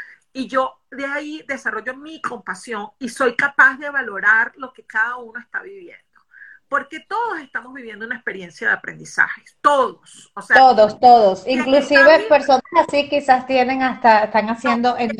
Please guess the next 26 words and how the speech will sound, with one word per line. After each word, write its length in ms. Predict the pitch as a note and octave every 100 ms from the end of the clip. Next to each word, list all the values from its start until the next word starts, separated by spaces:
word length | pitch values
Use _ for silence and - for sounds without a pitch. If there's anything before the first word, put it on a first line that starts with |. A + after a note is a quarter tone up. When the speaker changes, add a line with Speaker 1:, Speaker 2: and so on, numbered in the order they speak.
| -
Speaker 2:
otros 220 | A#3+ C4+
planos, 440 | C4+ A#3+ A3+ A#3+
están 180 | B3 A3
haciendo 400 | A3 A3+ G#3+ A3
más 220 | G#3+ G#3+
el 160 | A3 A3
trabajo. 420 | G#3 F#3 D#3+ E3 _ _ _ _
Speaker 1:
Claro, 440 | - C4 B3+ D#4+ A#3
Speaker 2:
Sí, 140 | F#3+
sí. 40 | - D4 - D4 -
Speaker 1:
quien 140 | A3+
Speaker 2:
Me 80 | G#3+
encanta 300 | G#3+ A3 A3+
lo 120 | E4 D#4
que 80 |
estás 200 | C4+ A#3+
diciendo 400 | C4 C#4 D4+ C#4+ A3+
porque 240 | A3+ G#3+
va 140 | G3+
en 120 | G#3+ A#3
muy 260 | A#3 B3
resonancia 680 | C4+ C4 C4 G#3+ G#3 G#3 A3+
en 120 | A3
lo 140 | G#3+ G3+
que 80 |
estoy 460 | G3 _ G3 F#3+ A3